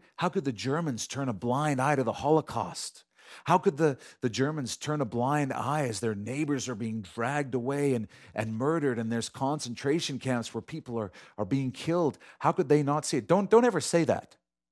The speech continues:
Because based on the numbers, we're all living in the Holocaust.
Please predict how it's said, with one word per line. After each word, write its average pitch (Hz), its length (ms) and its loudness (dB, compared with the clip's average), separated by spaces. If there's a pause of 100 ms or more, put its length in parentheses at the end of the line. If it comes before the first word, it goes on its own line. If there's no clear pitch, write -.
(1700)
Because 135 240 0
based 214 300 6
on 151 120 4
the 120 80 -2
numbers, - 800 -6 (600)
we're 135 160 6
all 170 220 10
living 101 360 -2 (760)
in 113 120 -4
the 113 120 0
Holocaust. - 800 -4